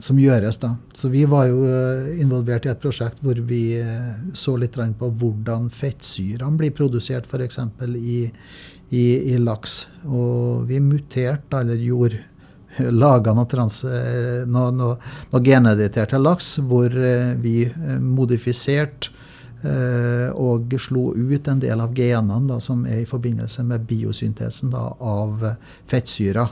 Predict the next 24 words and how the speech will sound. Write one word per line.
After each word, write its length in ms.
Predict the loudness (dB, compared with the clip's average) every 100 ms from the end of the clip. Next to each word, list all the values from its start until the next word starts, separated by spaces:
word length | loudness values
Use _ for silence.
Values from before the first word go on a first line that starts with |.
| -6 -10
Og 80 | -8
så 80 |
så 300 | -6 -4 -2
vi 80 | -2
på 160 | -4 -8
hva 80 | -8
slags 240 | -8 -8
effekt 380 | -10 -8 -10 -10 -6
det 100 | -4
hadde, 240 | -2 -4 -8 -20 -4
hvordan 280 | 0 2 2
det 260 | 2 -2 -4
påvirket, 920 | -4 -4 -6 -10 -8 -6 -6 -8 -8
eh, 320 | -6 -6 -8 -12 -20 -20 -14 -2
lipidprofilen 1200 | 0 -2 -2 -2 -2 -4 -6 -4 -4 -2 0 0
da, 220 | -2 -4
i, 480 | -6 -6 -6 -6 -6
i 40 |
laksen. 520 | -6 -6 -10 -8 -8 -8 -18 -20 -20 -20 -20 -20
Så, 560 | -10 -6 -4 -4 -4 -2
så 140 | 2
det 100 | 2
er 40 |
et, 140 | 2